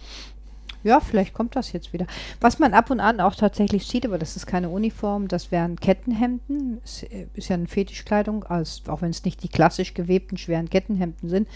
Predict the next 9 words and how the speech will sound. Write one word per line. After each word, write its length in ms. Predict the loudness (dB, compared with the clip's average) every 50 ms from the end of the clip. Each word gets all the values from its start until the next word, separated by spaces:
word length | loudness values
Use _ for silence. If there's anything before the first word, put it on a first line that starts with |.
| -12 -14 -14 -14 -6 -4
Es 180 | -2 -2 0 0
wird 160 | -2 -2 0
aus, 300 | -2 -2 -2 -2 -4 -4
äh, 140 | -4 -4 -2
Gummi 300 | 2 2 4 4 4 2
und 160 | 0 -2 -2 -4
Alu-, 160 | -4 -4 -4 -4
Aluminium 480 | -2 0 0 2 4 4 4 4 2 2
gemacht. 320 | 2 2 2 2 0 -2